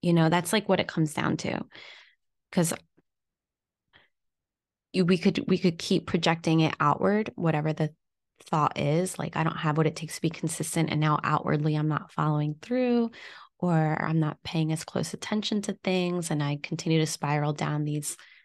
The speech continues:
narratives. Or I can say, "Oh, I need the consistency of my thoughts to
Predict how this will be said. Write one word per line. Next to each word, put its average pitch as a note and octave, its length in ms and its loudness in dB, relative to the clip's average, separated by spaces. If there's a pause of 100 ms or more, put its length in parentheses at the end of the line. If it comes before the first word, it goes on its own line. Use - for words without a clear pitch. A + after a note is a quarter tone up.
(100)
narratives. G3 840 -2 (420)
Or F3+ 320 4
I - 80 -2
can E3 140 -6
say, D3+ 320 -4
"Oh, F3 180 2
I E3 200 0
need D#3+ 500 0
the D#3+ 80 -2
consistency D3+ 920 -4 (180)
of C#3+ 340 -4 (640)
my E3 120 2
thoughts B3+ 440 0
to D#3 360 -6